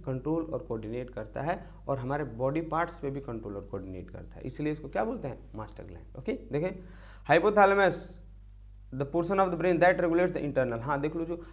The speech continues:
हाइपोथैलेमस है, उसका यहाँ फंक्शन हमने लिख दिया है ताकि ये खास आपको समझ में आ जाए। यानी हाइपोथैलेमस का क्या फंक्शन है? It regulates internal environment, controls heartbeat, body temperature, water balance,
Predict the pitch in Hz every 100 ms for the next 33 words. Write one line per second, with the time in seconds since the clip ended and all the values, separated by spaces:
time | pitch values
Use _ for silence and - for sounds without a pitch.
0 | - 139 156 160 202 160 131 123 165 185
1 | 151 143 185 185 185 151 147 180 165 165
2 | 139 117 127 160 - 156 175 185 - 165
3 | 165 160 160 160 143 123 101 98 - -
4 | - 180 208 - - - - 143 165 165
5 | 180 190 202 196 214 214 180 151 127 165
6 | 165 156 156 196 220 - - - - -
7 | 156 156 165 196 196 190 196 202 220 233
8 | - - 147 160 160 156 139 143 170 180
9 | 226 233 - - - 107 113 143 170 185
10 | 185 185 196 185 208 214 - - - 110
11 | 135 139 175 170 180 196 208